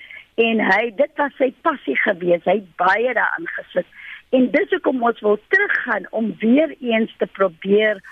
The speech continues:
om daardie behuisingskwessie in die stad Kaapstad aan te spreek.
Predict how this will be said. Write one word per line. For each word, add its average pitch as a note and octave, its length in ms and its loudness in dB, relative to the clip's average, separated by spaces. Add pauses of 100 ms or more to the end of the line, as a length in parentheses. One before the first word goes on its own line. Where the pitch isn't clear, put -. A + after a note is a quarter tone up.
(260)
om G#3+ 300 0
daardie A3 640 -2
behuisingskwessie G3+ 1600 -2
in F#3+ 80 -8
die F#3 160 -8
stad F#3+ 240 -4
Kaapstad F3 480 -4
aan E3+ 200 -4
te - 140 -12
spreek. - 400 -6